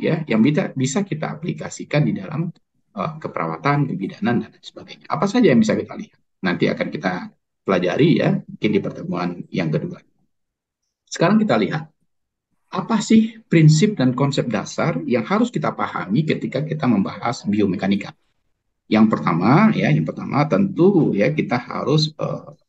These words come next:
mengingat, ya, bahwasanya yang kita bahas itu adalah mekanika.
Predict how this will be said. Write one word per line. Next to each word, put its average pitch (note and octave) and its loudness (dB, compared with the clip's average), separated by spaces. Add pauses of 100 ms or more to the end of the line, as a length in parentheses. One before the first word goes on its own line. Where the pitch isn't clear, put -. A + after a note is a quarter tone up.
(280)
mengingat, D3 4
ya, A2 -4 (400)
bahwasanya G#2 2
yang A2 2
kita C3 0
bahas A#2 0
itu A2 -2
adalah G2+ -2
mekanika. F#2+ -6